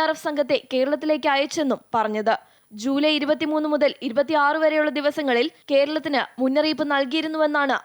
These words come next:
അമിത്ഷാ പാർലമെന്റിൽ പറഞ്ഞത്. എന്നാൽ ദുരന്തമുണ്ടായ മേഖല ഒരിക്കൽ പോലും റെഡ് അലേർട്ട് മുന്നറിയിപ്പ് പരിധിയിൽ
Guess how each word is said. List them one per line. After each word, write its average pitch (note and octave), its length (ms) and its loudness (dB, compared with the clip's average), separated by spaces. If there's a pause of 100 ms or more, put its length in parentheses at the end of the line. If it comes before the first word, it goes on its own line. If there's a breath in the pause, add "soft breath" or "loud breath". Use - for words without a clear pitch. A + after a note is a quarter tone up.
(120)
അമിത്ഷാ B3+ 360 -2 (180)
പാർലമെന്റിൽ B3 560 0
പറഞ്ഞത്. G#3 380 0 (440 soft breath)
എന്നാൽ C4 240 0 (180)
ദുരന്തമുണ്ടായ D4 680 2
മേഖല C#4+ 360 0 (140)
ഒരിക്കൽ C4 360 0
പോലും C#4 240 2 (320 soft breath)
റെഡ് C4 200 4
അലേർട്ട് D#4 280 2
മുന്നറിയിപ്പ് D4 460 0
പരിധിയിൽ C#4+ 360 0